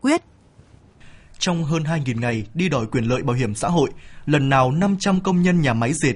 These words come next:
Speaker 2: kim Haprosimex, công ty cổ phần tập đoàn Haprosimex cũng nhận được cùng một câu trả lời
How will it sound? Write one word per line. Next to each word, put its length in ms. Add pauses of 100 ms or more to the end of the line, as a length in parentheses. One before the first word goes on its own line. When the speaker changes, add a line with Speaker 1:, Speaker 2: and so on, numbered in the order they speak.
(120)
Speaker 2:
kim 220 (200)
Haprosimex, 680 (360)
công 140
ty 100
cổ 180
phần 140
tập 160
đoàn 220
Haprosimex 640 (260)
cũng 260
nhận 160
được 240
cùng 240
một 140
câu 140
trả 100
lời 260